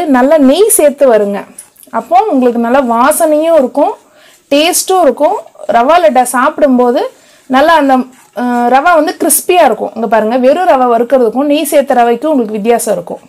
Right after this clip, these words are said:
அதே மாதிரி நல்லா வறுத்துட்டு ஒரு டம்ளர் ரவைக்கு அரை டம்ளரை விட கம்மியா சர்க்கரை சேர்த்தீங்கனாலே போதும். அதை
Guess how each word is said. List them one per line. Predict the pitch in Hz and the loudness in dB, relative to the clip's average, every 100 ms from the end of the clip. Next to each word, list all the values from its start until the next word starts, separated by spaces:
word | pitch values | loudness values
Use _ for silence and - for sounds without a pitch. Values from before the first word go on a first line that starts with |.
| _ _ _ _ _ _ _ _ - | _ _ _ _ _ _ _ _ -2
அதே | 262 285 | 0 2
மாதிரி | 277 294 247 | 0 0 0
நல்லா | 254 311 | 2 2
வறுத்துட்டு | 254 254 254 - 220 - - _ _ 247 | 2 0 -6 -2 -2 -2 -6 _ _ 0
ஒரு | 330 370 | 0 0
டம்ளர் | 320 330 359 320 240 | 0 2 2 2 0
ரவைக்கு | 247 269 214 233 494 - - 240 | 0 -4 -4 -4 -6 -6 -2 0
அரை | 311 403 | 0 0
டம்ளரை | 330 330 339 339 330 | 0 2 0 0 0
விட | 320 339 | 0 0
கம்மியா | 269 294 370 381 | -4 -2 -2 -2
சர்க்கரை | 294 285 262 | 0 -2 0
சேர்த்தீங்கனாலே | 254 254 240 220 233 240 | 0 0 0 2 2 2
போதும். | 208 233 359 - - - - - - _ _ _ _ - | 2 2 0 -6 -20 -20 -20 -20 -20 _ _ _ _ -6
அதை | 247 | 0